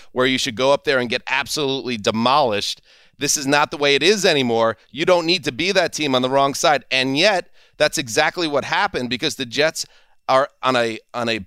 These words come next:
biblical level, uh, play down to whatever the expectations are. And I just think it is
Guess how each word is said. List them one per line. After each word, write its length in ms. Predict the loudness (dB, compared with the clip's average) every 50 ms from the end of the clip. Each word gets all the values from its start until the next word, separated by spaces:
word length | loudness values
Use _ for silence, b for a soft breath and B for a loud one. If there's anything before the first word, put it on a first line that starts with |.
| -2 2
biblical 480 | 2 4 4 4 2 2 0 -2 0 2
level, 440 | 4 2 2 2 -2 -4 -6 -8 _ _ _ _ _ _ _
uh, 240 | 0 2 2 2 0 -2 _ -4
play 240 | 0 0 0 0
down 460 | 0 0 0 2 2 2 0 0 -2 -4
to 120 | -8 -2
whatever 300 | 0 2 2 2 0 0
the 140 | -2 -2 -2
expectations 760 | -2 -2 -4 -6 -6 -4 -2 -2 -2 -2 -4 -6 -8 -6 -4
are. 300 | -2 -2 -2 -4 -4 -8 -6
And 260 | -4 -4 -4 -4 -4 -2
I 140 | -2 -2 -2
just 240 | -2 -6 -8 -4
think 360 | -2 -2 -2 -2 -2 -6 -14 _ _ _ _ _ _ _ _ _
it 200 | -2 -2 -2 -2
is 520 | -2 -2 -2 -2 -4 -6 -8 -10 -10 -12